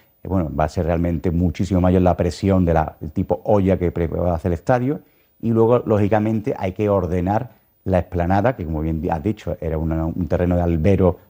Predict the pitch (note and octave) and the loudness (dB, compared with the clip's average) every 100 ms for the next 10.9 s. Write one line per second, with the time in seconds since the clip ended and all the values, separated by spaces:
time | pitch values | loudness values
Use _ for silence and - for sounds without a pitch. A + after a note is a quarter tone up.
0 | - - E2+ F2+ D#2+ F2 G2+ B2+ B2 F#2 | -12 -4 -2 0 2 4 6 4 6 4
1 | E2+ D#2+ F2 E2 E2+ E2+ F2 - F2+ F2+ | 4 2 2 4 2 2 0 0 0 0
2 | - - - A2+ G#2+ G#2 - - - F#2 | 0 -10 -2 2 2 2 -4 -6 -4 0
3 | - B2+ B2 D3 E3 _ _ _ - D#2 | 4 4 4 0 -2 _ _ _ -8 -6
4 | E2 F#2+ F#2+ F2+ F#2 A2+ A#2+ C#3+ - - | -4 -2 2 2 4 4 4 0 -2 -12
5 | - F2+ F#2+ F#2+ G2 G#2 F#2 E2+ D#2+ E2 | -6 -4 -4 -2 0 0 0 0 0 -2
6 | E2 E2+ F#2 F#2 F2+ - E2 A2 - A#2+ | 0 0 0 0 -2 -2 0 -2 0 -2
7 | C#3 _ _ _ _ - E2+ E2 E2 D#2 | -4 _ _ _ _ -6 -2 0 2 2
8 | E2 F#2 F#2 - F2 - E2+ F2+ F2 E2 | 2 2 0 -2 -8 -2 2 4 4 2
9 | D2+ F#2 D#2+ D#2 D2 - D2 C2+ - - | 2 0 2 0 0 -4 -6 -6 -10 -14
10 | _ _ C3 A#2+ A2+ F#2 - G2+ F#2+ | _ _ 0 2 2 0 2 2 0